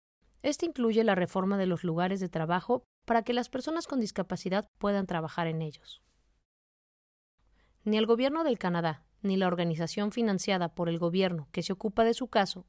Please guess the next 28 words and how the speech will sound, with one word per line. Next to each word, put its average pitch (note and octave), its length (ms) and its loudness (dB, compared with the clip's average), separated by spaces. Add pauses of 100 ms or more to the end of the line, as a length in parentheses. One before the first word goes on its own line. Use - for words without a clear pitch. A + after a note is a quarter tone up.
(160)
o F#3+ 100 -4
sus A3+ 180 -2
patrocinadores A#3+ 840 0 (260)
pueden D#4 260 2
garantizarle G3 640 0
un G3+ 80 2
empleo F#3 500 0 (120)
a B3 120 0
su B3 120 -8
llegada E3+ 340 2
al D#3+ 100 0
país. D#3+ 460 -4 (1160)
Encontrar C4+ 440 4
un G4 100 2
empleo F#3+ 580 2
requiere A#3 360 2
tiempo A3 400 -2
y G#3 100 2
esfuerzo. - 500 -6 (920)
Hay D4+ 80 2
muchas F4 300 0
formas G3+ 360 2
de G3+ 60 -2
encontrar F3 380 0
empleo F#3 340 2
en F#3 100 4
el F3 120 0
Canadá. E3+ 420 -2